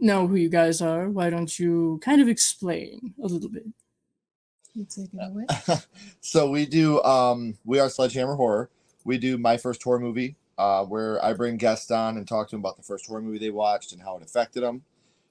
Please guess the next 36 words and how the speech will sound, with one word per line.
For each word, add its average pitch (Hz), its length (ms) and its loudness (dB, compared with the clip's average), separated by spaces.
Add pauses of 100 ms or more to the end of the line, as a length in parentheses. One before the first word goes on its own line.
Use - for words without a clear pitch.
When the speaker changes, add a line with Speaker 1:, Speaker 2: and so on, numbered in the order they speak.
(160)
Speaker 3:
Um, 85 380 -4
and 95 80 -8
then 101 180 -6
Ashley 123 320 -4
writes 117 220 -2
a 107 60 -14
couple 113 220 -6
different 113 260 -8
segments. 117 640 -8 (220)
Speaker 2:
Um, 247 300 0
we 254 80 -6
have 247 160 -4
a 240 60 -8
segment 233 400 -6
called 220 320 -4
Didn't 220 240 -6
See 240 140 -8
That 277 160 -8
Coming, 294 440 -4
where 233 380 -6
we 226 120 -8
take 214 280 -16
a 208 60 -16
movie 208 300 -12
with 202 200 -16
a 190 60 -12
twist - 680 -4
and 202 420 -4
kinda 220 200 -4
talk 208 240 -8
about 196 180 0
how 202 100 -2
the 190 120 -6
twist - 280 -10
affected 202 440 -6
us. 233 340 -4